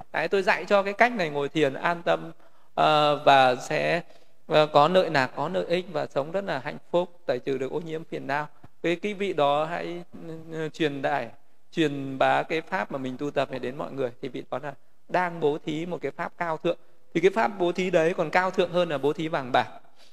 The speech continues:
ờ, bố thí, ờ, ờ, vật chất, gọi là pháp thí thắng mọi thí đấy.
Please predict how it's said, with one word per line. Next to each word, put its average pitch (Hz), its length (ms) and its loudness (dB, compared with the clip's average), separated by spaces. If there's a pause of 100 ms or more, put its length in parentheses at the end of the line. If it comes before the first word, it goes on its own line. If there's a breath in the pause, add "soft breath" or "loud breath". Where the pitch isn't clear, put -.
(260 soft breath)
ờ, 139 200 0
bố 139 160 0
thí, 156 320 -2
ờ, 165 400 0 (140)
ờ, 156 300 -6 (280)
vật 143 180 0
chất, 185 200 4 (600)
gọi 139 100 -8
là 135 100 -6
pháp - 300 -6
thí 175 120 -2
thắng 196 300 -8
mọi 226 240 -2
thí 170 240 -2
đấy. 226 120 -6